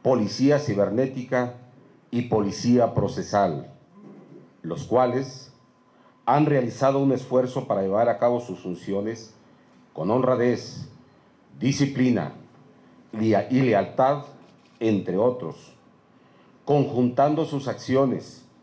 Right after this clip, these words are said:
los cuales se han capitalizado con la detención de blancos prioritarios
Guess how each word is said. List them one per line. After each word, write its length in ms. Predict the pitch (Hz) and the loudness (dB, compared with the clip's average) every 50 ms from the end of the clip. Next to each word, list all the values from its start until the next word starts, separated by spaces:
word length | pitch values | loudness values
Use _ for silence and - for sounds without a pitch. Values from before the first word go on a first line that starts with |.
| _ _ _ _ _ _ - - _ _ | _ _ _ _ _ _ -20 -20 _ _
los 300 | 92 92 92 92 - - | -4 -2 -2 -2 -4 -6
cuales 640 | - 92 98 104 123 135 151 160 - - - - - _ _ _ _ | -4 0 2 2 2 0 -2 -4 -8 -12 -18 -20 -20 _ _ _ _
se 340 | - - - - 113 110 110 | -18 -14 -6 -2 0 2 2
han 200 | 117 139 151 156 | 2 2 0 -2
capitalizado 1120 | - - 156 151 - - 143 135 - 110 101 95 92 - - 110 113 110 110 120 127 - - - - - _ _ _ _ _ _ _ _ _ | -2 0 -2 -2 -2 -4 -6 -2 -2 -2 -2 -2 -6 -2 0 2 2 2 0 -2 -6 -8 -14 -20 -20 -20 _ _ _ _ _ _ _ _ _
con 240 | - 131 151 165 165 | 0 2 2 4 4
la 100 | 165 - | 2 2
detención 540 | 135 131 113 - 110 90 - - 123 135 127 | 0 0 -4 -4 -6 -6 -4 -2 -2 0 0
de 100 | 123 117 | 0 -2
blancos 520 | 107 110 120 123 127 127 - - - - | 0 0 0 0 0 -2 -4 -8 -8 -8
prioritarios 800 | - - 92 90 92 90 90 - 113 120 - 117 113 104 - - | -10 -6 -6 -4 -4 -4 -2 0 0 0 2 0 -4 -6 -8 -12